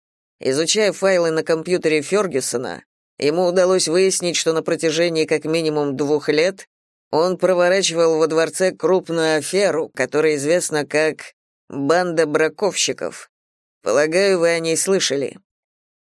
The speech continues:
Глаза королевы расширились. Она бросила быстрый взгляд на Рози, которая едва заметно кивнула. «Боже правый!» воскликнула она.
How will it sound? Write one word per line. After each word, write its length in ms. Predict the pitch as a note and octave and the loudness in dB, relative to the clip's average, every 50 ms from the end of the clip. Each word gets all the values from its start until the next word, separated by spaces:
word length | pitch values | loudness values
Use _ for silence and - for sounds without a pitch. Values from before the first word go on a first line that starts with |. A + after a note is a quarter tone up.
| _ | _
Глаза 380 | F#3 F3+ G3 G3+ G3+ F#3+ B3 C4+ | 0 2 2 2 2 0 -2 -2
королевы 800 | - C#4 C4+ B3 A3+ G3+ G#3 A3 A3 G#3+ G#3+ G#3+ G#3 A3 - - _ _ | -2 -2 -2 -2 0 0 0 -2 -2 -2 -2 -2 -2 -4 -8 -14 _ _
расширились. 1000 | - F#3 G3+ G3+ - - - - F3 D3+ C#3 C#3 C3+ A#2+ A#2+ - - - - - _ _ _ _ _ _ _ _ _ _ | -4 -2 -2 0 0 0 0 0 -2 -2 -2 -2 -4 -4 -6 -6 -6 -6 -8 -10 _ _ _ _ _ _ _ _ _ _
Она 200 | E3+ F3+ G3 G3 | -2 0 0 0
бросила 400 | F3+ G3 G#3 G3 F#3+ F#3 F3+ F3 | 0 0 0 0 0 0 0 0
быстрый 320 | E3 F3 F3 - - E3 E3 | 0 -2 -4 -4 -2 -2 -2
взгляд 420 | D3+ D#3 D3+ E3 E3+ E3 D#3+ - | -2 -2 -2 -2 -2 -2 -2 -4
на 160 | D#3 D#3+ D#3+ | -4 -2 0
Рози, 300 | E3 G3 A3 G#3 G#3 A3 | 2 0 0 0 -2 -4
которая 480 | G3 - - E3 D#3+ E3 E3 E3+ E3 E3 | -4 -4 -6 -4 -2 -2 -2 0 0 0
едва 340 | D3+ D3+ D#3+ D3 D#3 E3 D#3 | -2 -2 -4 -2 -2 -4 -2
заметно 520 | C#3 E3 D#3 D#3+ E3+ D#3+ - - D#3+ D#3+ | -2 -2 -2 -2 -4 -6 -6 -6 -6 -6
кивнула. 760 | D3+ - F#3 E3+ E3+ F3 E3+ D#3 C#3+ C3 C3+ C3 B2+ - - _ _ _ _ _ _ _ _ _ _ _ _ _ | -4 -4 -6 -4 -4 -4 -2 -2 -2 -2 -4 -6 -8 -8 -14 _ _ _ _ _ _ _ _ _ _ _ _ _
«Боже 920 | - G#3 G3+ F#3+ F3+ F#3 F#3+ F#3 F3 E3+ D#3 C#3 C3 B2 A2+ B2+ C#3 C#3 | -10 -6 -6 -4 0 2 2 4 4 2 2 0 -2 -4 -4 -4 -6 -8
правый!» 640 | - - C#3+ B2+ A2+ - - - - - - - - - - - - - _ _ _ _ _ _ _ _ | -8 -10 -10 -8 -8 -10 -10 -14 -16 -18 -20 -18 -16 -16 -16 -16 -16 -18 _ _ _ _ _ _ _ _
воскликнула 760 | D#3 D#3+ F3+ E3+ - - D#3 D#3 D3+ - D3+ D3 D3 D3+ D3 | -2 -2 -2 -2 -2 -2 -2 -4 -4 -2 -4 -2 0 0 0
она. 420 | D3+ D3 C#3+ D3 D3 C#3 C3+ C3+ | 0 -2 -2 -2 -4 -4 -6 -10